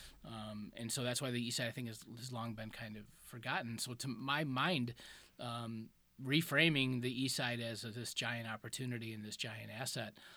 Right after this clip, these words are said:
um, and not just calling it East Buffalo because we think that that's gonna solve all our problems,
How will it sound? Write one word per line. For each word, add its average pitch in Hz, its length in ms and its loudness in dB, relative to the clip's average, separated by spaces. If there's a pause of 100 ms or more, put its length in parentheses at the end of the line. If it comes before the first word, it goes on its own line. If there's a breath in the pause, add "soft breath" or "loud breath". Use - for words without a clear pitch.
(140 loud breath)
um, 110 440 -2
and 117 120 0
not 123 220 4
just - 180 0
calling 120 320 0
it 104 100 -4
East 110 200 -2
Buffalo 117 320 -6
because 107 320 -8
we 107 80 -6
think 117 200 -6
that 107 100 -12
that's 107 180 -8
gonna 107 160 -8
solve 113 320 0
all 104 160 -6
our 101 60 -10
problems, 139 480 0